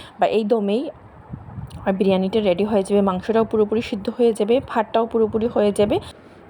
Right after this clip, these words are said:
আর এই একদম অল্প আছে আমি এই পাতিলটা চল্লিশ থেকে পঁয়তাল্লিশ মিনিটের মতো চুলায় বসিয়ে রাখবো। এই দমেই একদম সি-, উম, মাংসটাও সিদ্ধ হয়ে যাবে, ভাতটাও পুরোপুরি হয়ে যাবে।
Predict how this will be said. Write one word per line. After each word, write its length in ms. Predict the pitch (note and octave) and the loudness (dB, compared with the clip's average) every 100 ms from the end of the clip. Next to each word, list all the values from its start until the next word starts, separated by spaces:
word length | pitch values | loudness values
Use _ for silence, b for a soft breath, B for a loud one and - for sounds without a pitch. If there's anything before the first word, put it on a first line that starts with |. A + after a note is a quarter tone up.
| - | -8
আর 220 | G3+ F#3 - | -6 -6 -6
এই 280 | - A3 A3 | -2 -2 0
একদম 440 | A3 G#3 G#3+ B3+ B3 | -4 -4 -4 -4 -2
অল্প 260 | - G#3+ A#3 | -2 -2 -2
আছে 400 | A#3 G#3+ - G3 | -2 -2 -4 -6
আমি 260 | - F#3 F#3 | -4 -4 -4
এই 240 | - F#3+ | -2 -2
পাতিলটা 560 | - F#3 F#3+ F3+ G#3 A#3 - - | -2 -4 -4 -2 0 0 -6 -6
চল্লিশ 320 | A3+ G3 G3+ | -2 -2 -2
থেকে 220 | - G#3+ G#3+ | -6 -4 -2
পঁয়তাল্লিশ 480 | F#3+ - G2+ G#3 - | -2 -2 -2 -2 -4
মিনিটের 280 | G2+ A2 G3+ | -6 -4 -4
মতো 220 | G3 - | -6 -8
চুলায় 280 | - G3 F#3+ | -4 -2 0
বসিয়ে 380 | F#3+ - A3+ | -4 -6 -4
রাখবো। 300 | G#3 F#3+ A3+ - | -4 -4 -6 -4
এই 140 | A3 | -4
দমেই 380 | G#3 G#3+ F#3+ A#3 - B B B B | -2 -2 -2 -4 -6 B B B B
একদম 480 | F3 F3+ F3+ F#3+ G3 | -2 -2 -2 -4 -4
সি-, 140 | - - | -8 -8
উম, 200 | F#3 F3+ | -8 -4
মাংসটাও 400 | G3 F#3+ A3+ A#3+ | -2 -2 -2 -2
সিদ্ধ 300 | A#3+ A3+ G3+ | -2 -6 -4
হয়ে 240 | A3+ A#3+ A3+ | -2 0 0
যাবে, 220 | G#3+ A3 | 0 -2
ভাতটাও 400 | G#3+ G#3+ - B3+ | -2 -6 -2 -4
পুরোপুরি 440 | B3+ G3 F3+ E3 | -2 -4 -2 -4
হয়ে 280 | E3+ E3 - | -4 -4 -4
যাবে। 280 | - - | -6 -6